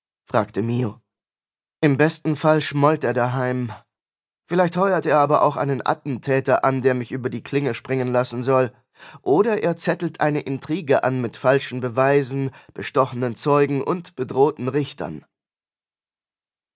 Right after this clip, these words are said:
„Aber er weiß nicht, dass dich niemand besiegen kann.“ Tristan lächelte. „Dein Vertrauen ehrt mich.“ Mio rutschte auf dem Sitz herum und sah ihn an.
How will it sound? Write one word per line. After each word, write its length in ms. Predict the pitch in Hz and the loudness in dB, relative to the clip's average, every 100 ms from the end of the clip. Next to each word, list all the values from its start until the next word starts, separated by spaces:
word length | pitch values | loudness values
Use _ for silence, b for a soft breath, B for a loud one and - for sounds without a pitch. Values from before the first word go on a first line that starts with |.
| - | -8
„Aber 220 | 117 127 | -2 2
er 160 | 131 120 | 2 4
weiß 320 | 135 139 - | 2 2 0
nicht, 240 | 165 - | -2 0
dass 220 | 160 139 | -4 -4
dich 180 | - 143 | -6 -2
niemand 400 | 156 180 180 170 | 0 2 0 -2
besiegen 480 | 170 160 214 190 156 | -4 -2 -4 -4 -4
kann.“ 300 | 139 120 117 _ _ _ _ _ _ _ _ _ _ - | -4 -6 -8 _ _ _ _ _ _ _ _ _ _ -2
Tristan 420 | 120 113 113 113 | 0 2 2 6
lächelte. 560 | 127 - 101 - - _ _ _ _ _ _ _ _ _ _ _ | 4 4 -4 -4 -8 _ _ _ _ _ _ _ _ _ _ _
„Dein 220 | - 120 107 | -2 -2 0
Vertrauen 600 | 120 95 - 113 117 113 | -4 -4 2 4 4 4
ehrt 320 | 143 151 - | 4 4 2
mich.“ 360 | 127 117 - _ _ _ _ _ _ _ b b | -2 -2 -10 _ _ _ _ _ _ _ b b
Mio 320 | - 135 156 151 | -2 2 4 2
rutschte 400 | 143 147 - 104 | 0 -2 -2 -2
auf 80 | |
dem 160 | - 123 | -2 -4
Sitz 240 | 120 139 | -4 -2
herum 280 | 156 131 139 | -2 0 0
und 100 | 135 | -2
sah 180 | 127 135 | 0 0
ihn 180 | 135 135 | 0 -2
an. 340 | 135 117 113 | -2 -2 -6